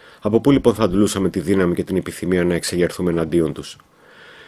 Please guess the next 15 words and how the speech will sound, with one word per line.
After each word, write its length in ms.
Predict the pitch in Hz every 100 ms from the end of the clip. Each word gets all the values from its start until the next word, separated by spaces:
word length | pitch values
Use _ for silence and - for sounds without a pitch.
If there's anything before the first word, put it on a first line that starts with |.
| - -
Στη 120 | 92
σχέση 340 | - 117 117
του 60 | 117
με 100 | 113
τους 120 | -
φυσικούς 380 | - 90 - 104
νόμους, 440 | 95 92 101 110 -
μία 260 | 107 120
μόνο 200 | 113 98
ελευθερία 400 | 92 87 104 92
είναι 120 | 92 90
δυνατή 300 | 87 87 90
για 100 | 87
τον 180 | 87
άνθρωπο: 420 | 87 80 73 80